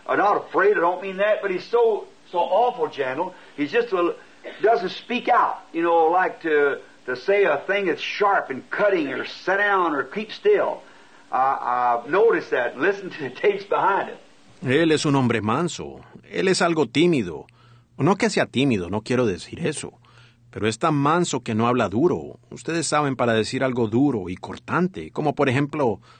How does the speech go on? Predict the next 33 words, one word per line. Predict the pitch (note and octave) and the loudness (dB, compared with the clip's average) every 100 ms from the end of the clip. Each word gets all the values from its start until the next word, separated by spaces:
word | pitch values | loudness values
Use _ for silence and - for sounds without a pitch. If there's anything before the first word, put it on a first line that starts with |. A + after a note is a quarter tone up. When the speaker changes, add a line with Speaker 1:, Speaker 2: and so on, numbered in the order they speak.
| _ | _
Speaker 2:
"Siéntese", | - - G#3+ G#3+ D3+ A#2 - _ - - _ _ | -4 2 2 2 0 0 -6 _ -20 -20 _ _
o | C3 G2+ E2 | -4 -4 -6
"Guarde | F#2+ F3+ A3 | 0 2 4
silencio". | A#3 G#3+ G#3+ G3+ A#2 E2+ - _ - _ _ - | 2 2 2 2 0 -4 -10 _ -20 _ _ -4
Yo | G#2+ | 0
he | |
notado | E3 F#3 F#3 D#3+ A#2+ | 0 2 0 2 2
eso, | D#3 F#3+ - - - | 2 -2 -8 -14 -6
he | B2 | -4
escuchado | D#3+ - A#2+ C#3 F3+ | -4 -6 -4 -2 0
las | C3+ F2+ | -2 -4
cintas. | - G#2+ F2+ - - - _ _ _ _ - | -6 -8 -8 -14 -16 -18 _ _ _ _ -2
Speaker 1:
But | D#3 D#3 - - - - - - - - - - _ _ - - - _ | 0 0 -4 -20 -20 -20 -20 -20 -20 -20 -20 -20 _ _ -20 -20 -20 _
it | - | -16
so | - - G3 G#3 D#3+ | -10 0 4 4 2
happens | F#3 G#3+ E3 C#3 | 2 0 -2 0
that | D3 | 2
I | F#3 G#3 | 2 0
can | G#3 | -4
do | G3 A3 | -2 -2
that. | D#3+ - - A#2 - - - - - G2 | -4 -8 -10 -12 -14 -20 -20 -20 -16 0
So, | D3+ D3+ - - | 2 2 -2 -12
I, | F2+ | -6
I, | F2+ C#3 C#3+ D3 C#3 C#3 C#3 C#3 - - - A3 G#3+ A3 - - | 0 2 4 2 2 4 4 2 -2 -6 -8 -6 -6 -6 -8 -8
and | - C3+ | -4 0
I, | D#3+ E3+ F3 | 0 2 2
I | G3 | 2
want | - - | 0 0
you | F#3+ | 0
to | |
remember | F3 F#3 A3+ G3+ F3 D#3 | 0 0 -2 0 0 -2
my | D#3 G#3+ A3+ G#3 | 0 2 2 4
words, | A3+ F#3+ - | 4 4 0